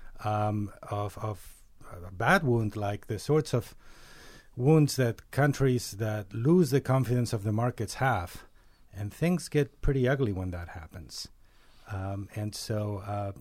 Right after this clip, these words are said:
looking into that, I, I wrote a, a, a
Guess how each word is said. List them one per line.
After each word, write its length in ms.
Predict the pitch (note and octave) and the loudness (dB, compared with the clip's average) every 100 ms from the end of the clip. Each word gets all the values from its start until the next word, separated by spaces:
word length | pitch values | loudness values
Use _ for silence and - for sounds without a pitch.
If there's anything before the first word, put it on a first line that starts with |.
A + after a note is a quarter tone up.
| - G#2+ | -16 -8
looking 340 | A2+ - A2 | -8 -4 -2
into 280 | A#2+ A#2+ A#2 | -2 -2 -2
that, 220 | G2 F#2 | -2 -6
I, 260 | F2+ F#2+ F2+ F#2+ | -8 -8 -10 -10
I 40 | |
wrote 380 | F2+ G2+ G2+ - | -8 -8 -8 -10
a, 140 | F2 - - - _ - - _ _ - - - - - - | -12 -14 -20 -20 _ -20 -20 _ _ -20 -20 -20 -20 -20 -10
a, 60 | A2+ | -6
a 600 | G#2+ G2+ G#2 F#2+ F#2+ | -4 -4 -6 -6 -8